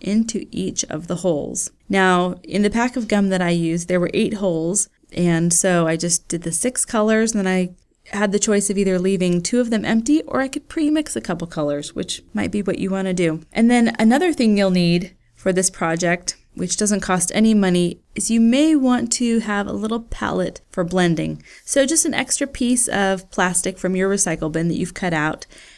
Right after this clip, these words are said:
and basically that'll give you a little place to mix,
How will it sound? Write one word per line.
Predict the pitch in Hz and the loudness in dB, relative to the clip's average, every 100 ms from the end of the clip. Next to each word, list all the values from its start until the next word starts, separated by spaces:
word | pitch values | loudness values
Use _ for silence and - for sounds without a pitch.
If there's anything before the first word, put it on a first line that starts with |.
| _ | _
and | - 190 190 196 | -2 2 2 4
basically | 233 240 247 214 | 2 2 0 2
that'll | 196 202 | 2 2
give | 208 214 | 2 2
you | 214 202 | 2 2
a | |
little | 196 196 196 185 185 175 - - _ | 2 2 4 2 0 -6 -16 -20 _
place | - 220 220 - | -2 2 2 0
to | - | 0
mix, | 196 190 190 - - | 2 2 0 -2 -4